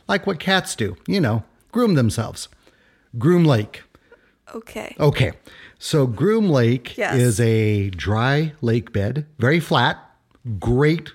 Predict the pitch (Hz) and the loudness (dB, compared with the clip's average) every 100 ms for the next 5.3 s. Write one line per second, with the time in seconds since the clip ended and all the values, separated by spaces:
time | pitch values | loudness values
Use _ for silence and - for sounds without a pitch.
0 | _ _ 143 135 131 127 123 117 113 120 | _ _ -2 0 0 0 2 2 2 0
1 | 170 165 - _ _ _ _ _ _ _ | -2 -6 -12 _ _ _ _ _ _ _
2 | _ - 110 110 113 - 117 113 104 123 | _ -6 -2 -2 -2 -2 0 0 0 0
3 | 123 123 139 151 175 - 165 165 143 123 | 0 2 2 2 0 0 0 0 0 0
4 | 117 113 107 113 101 - 92 101 143 262 | 2 0 0 0 -2 -2 -2 -2 -4 -10
5 | - - - | -10 -12 -14